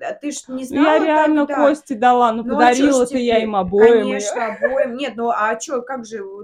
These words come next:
Speaker 1: ты же не скажешь: "Давайте две руки
Speaker 2: Просто
Speaker 1: ваших
Speaker 2: я это зря
Speaker 1: общих".
Speaker 2: сказала, видимо, на больную тему, на-,
Speaker 1: Ну,
Speaker 2: ви-,
Speaker 1: э,
Speaker 2: видимо,
Speaker 1: все
Speaker 2: на
Speaker 1: равно
Speaker 2: тот
Speaker 1: ты
Speaker 2: момент у них как раз этот конфликт,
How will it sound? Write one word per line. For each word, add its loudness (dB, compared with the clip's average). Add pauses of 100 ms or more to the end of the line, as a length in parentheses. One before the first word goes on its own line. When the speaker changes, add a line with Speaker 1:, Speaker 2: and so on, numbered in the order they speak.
Speaker 1:
ты -10
же -14
не -8
скажешь: -8
"Давайте -8
две -4
руки -8 (260)
Speaker 2:
Просто -2
Speaker 1:
ваших -4
Speaker 2:
я -2
это 0
зря 0
Speaker 1:
общих". -
Speaker 2:
сказала, -4
видимо, -10
на -8
больную -8
тему, -10
на-, -8
Speaker 1:
Ну, -6 (100)
Speaker 2:
ви-, -4
Speaker 1:
э, -10
Speaker 2:
видимо, -2
Speaker 1:
все 0
Speaker 2:
на -2
Speaker 1:
равно -8
Speaker 2:
тот -6
Speaker 1:
ты -4
Speaker 2:
момент -4
у -8
них -10
как -10
раз -12
этот -20
конфликт, -4